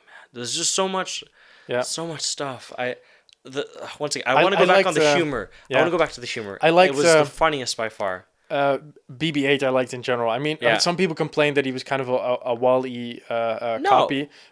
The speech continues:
Speaker 2: but I
Speaker 1: No.
Speaker 2: th-, I think, like,
Speaker 1: It wa-, uh, no, I
Speaker 2: kind
Speaker 1: don't, I don't.
Speaker 2: well,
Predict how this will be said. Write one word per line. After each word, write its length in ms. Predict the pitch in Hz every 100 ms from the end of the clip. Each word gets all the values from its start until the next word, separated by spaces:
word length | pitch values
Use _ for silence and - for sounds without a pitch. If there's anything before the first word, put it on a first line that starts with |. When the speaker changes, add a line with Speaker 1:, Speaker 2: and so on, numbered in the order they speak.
| -
Speaker 2:
but 120 | 143
I 40 | 170
Speaker 1:
No. 160 | 151
Speaker 2:
th-, 200 | - 160 139
I 140 | 147
think, 420 | 156 180 170 - 151
like, 340 | 143 143 -
Speaker 1:
It 140 | 170 185
wa-, 200 | 160 -
uh, 100 | 160 - _ _ _ _ 151
no, 240 | 139 120 - _
I 80 | 131
Speaker 2:
kind 160 | 180 170
Speaker 1:
don't, 80 |
I 20 | 123
don't. 200 | 117 -
Speaker 2:
well, 360 | 196 208 170